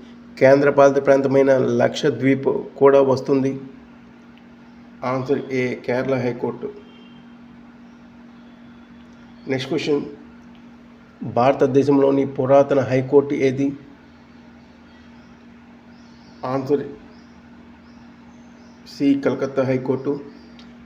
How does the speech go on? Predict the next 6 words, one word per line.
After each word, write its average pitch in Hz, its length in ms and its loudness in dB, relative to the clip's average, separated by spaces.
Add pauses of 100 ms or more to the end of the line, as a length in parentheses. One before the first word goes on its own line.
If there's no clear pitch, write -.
(140)
ఇది 135 160 2 (380)
దేశంలోనే 139 580 2 (300)
అతి 139 200 -6 (100)
పురాతన 131 400 0 (140)
హైకోర్టు. 127 480 -4 (680)
ఇది 135 140 -2